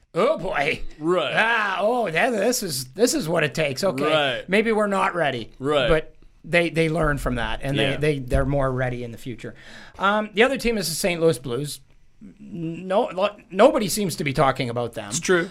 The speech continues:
Speaker 1: Um, you know, I, I don't know that I've ever seen a defending Stanley Cup champion go, you know, nine and one in its past ten and have fewer people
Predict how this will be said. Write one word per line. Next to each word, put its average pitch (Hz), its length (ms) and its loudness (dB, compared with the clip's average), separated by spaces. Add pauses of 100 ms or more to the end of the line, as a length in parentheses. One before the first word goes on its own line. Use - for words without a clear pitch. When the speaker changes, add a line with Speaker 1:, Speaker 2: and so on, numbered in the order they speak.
Speaker 1:
Um, 196 480 0 (120)
you 202 100 2
know, 151 180 0
I, 170 280 0
I - 20 2
don't 214 180 0
know 190 160 2
that 185 100 -2
I've 165 120 2
ever 170 160 -2
seen 175 220 -2
a 156 60 2
defending 156 460 0
Stanley 156 400 -2
Cup 143 220 0
champion 139 520 -2
go, 127 180 0 (240)
you 156 120 -4
know, 135 140 -2
nine 143 320 0
and 135 160 -2
one 143 160 0
in 123 100 -2
its 117 140 -8
past 139 300 0
ten 143 200 -2
and 113 120 -6
have 120 160 -6
fewer 127 360 -4
people 123 480 -6